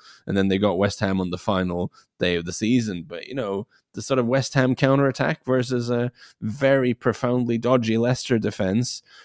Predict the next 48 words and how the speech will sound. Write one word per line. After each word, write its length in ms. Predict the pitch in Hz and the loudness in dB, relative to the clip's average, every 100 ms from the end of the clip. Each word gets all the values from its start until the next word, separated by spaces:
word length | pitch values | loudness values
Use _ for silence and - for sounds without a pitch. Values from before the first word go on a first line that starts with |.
| _ _ - _ | _ _ -20 _
I 60 | 113 | 4
really 360 | 117 139 156 139 | 6 6 6 4
think 220 | 151 123 | 4 2
that 180 | 120 107 | 0 2
Fulham 320 | 127 135 120 | 4 4 4
game 240 | 95 92 | 2 2
at 100 | 95 | -2
the 80 | 95 | -2
weekend 280 | 95 95 95 | -2 0 -2
is 80 | 95 | -2
gonna 200 | 95 92 | -2 0
be 140 | 95 | 2
really 280 | 95 110 95 | 2 2 0
key 280 | - 117 107 | 0 2 2
to, 200 | 98 62 | -2 -4
to 140 | - | -2
Leicester's 460 | 90 98 98 87 - | -2 -2 -4 -8 -4
chances. 520 | 123 143 147 95 101 - - - | 0 2 0 -2 -6 -14 -14 -2
And 120 | 107 | 0
I 60 | |
see 280 | 107 - 151 | 0 2 4
they 200 | 139 123 | 4 4
are 180 | 131 120 | 4 2
two 260 | - 131 127 | 6 6 6
point 280 | 120 123 | 4 2
six 360 | - 117 - - | 0 -6 -6 -8
two 440 | - 147 110 87 - _ _ _ _ | 4 6 6 0 -10 _ _ _ _
to, 100 | - | -12
to 180 | - 113 | -2 2
win 420 | 101 113 92 90 - | 4 4 4 -2 -2
away 240 | 95 98 98 | 2 2 2
to 140 | 92 | -2
Fulham 320 | - 101 95 | 2 2 2
at 80 | 92 | -2
the 80 | 95 | -2
weekend. 480 | 82 - 82 67 - - | -2 -2 -4 -6 -10 -18
So 140 | - 104 | -6 0
you 180 | 101 120 | 0 0
could, 680 | - 196 240 87 98 - - _ _ _ _ _ _ _ _ - | 0 4 6 4 0 -6 -14 _ _ _ _ _ _ _ _ -14
if 80 | - | -4
you 60 | |
wanna 140 | 120 135 | 0 4
be 80 | |
a 60 | 127 | 6
little 180 | 139 135 | 6 4
bit 120 | 101 | 0
sneaky 400 | - 120 135 92 | 0 0 0 0
here, 360 | 85 71 87 | 0 -2 -6